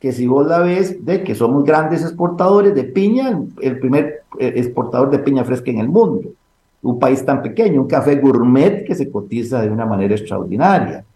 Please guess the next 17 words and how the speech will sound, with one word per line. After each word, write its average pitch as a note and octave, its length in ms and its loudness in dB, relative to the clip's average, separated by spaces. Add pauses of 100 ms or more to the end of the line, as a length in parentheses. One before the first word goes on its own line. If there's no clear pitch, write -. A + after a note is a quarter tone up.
(200)
y A2 80 0
un C3+ 160 4
banano C#3+ 580 0
que - 160 -16 (240)
se F#2+ 140 -4
vende G#2+ 340 0
de, E2+ 460 -2
y, G#2 220 -4
y A2+ 40 0
palma B2+ 360 0
africana. D3 580 0
Pero A#2 260 0 (180)
si D#3 220 2
vos A#3+ 260 4
ves A3+ 260 6
esa G#3 240 2
lógica, C3+ 840 -4